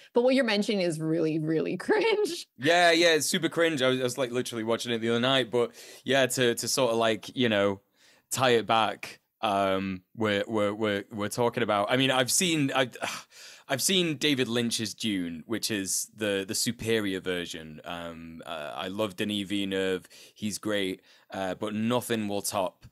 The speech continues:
Speaker 2: uh, I can't remember the actor's name, but it's Kenneth something or someone Kenneth, and he's, like,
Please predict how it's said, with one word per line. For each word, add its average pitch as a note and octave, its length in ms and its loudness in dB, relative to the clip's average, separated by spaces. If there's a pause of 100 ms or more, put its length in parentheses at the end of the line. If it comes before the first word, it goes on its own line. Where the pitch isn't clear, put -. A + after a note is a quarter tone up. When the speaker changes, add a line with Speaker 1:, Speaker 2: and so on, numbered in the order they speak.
(320)
Speaker 2:
uh, F2+ 360 -2
I G2+ 80 -6
can't A#2+ 220 -4
remember A2 200 -4
the G2+ 80 -2
actor's G2+ 320 -4
name, G2 160 -4
but F#2 100 -6
it's F#2 120 -6
Kenneth G#2+ 380 -4
something F#2+ 520 -4
or F2 140 -4
someone F#2+ 420 -4
Kenneth, F#2 460 -8
and F2+ 100 -8
he's, E2+ 180 -8
like, E2+ 360 -10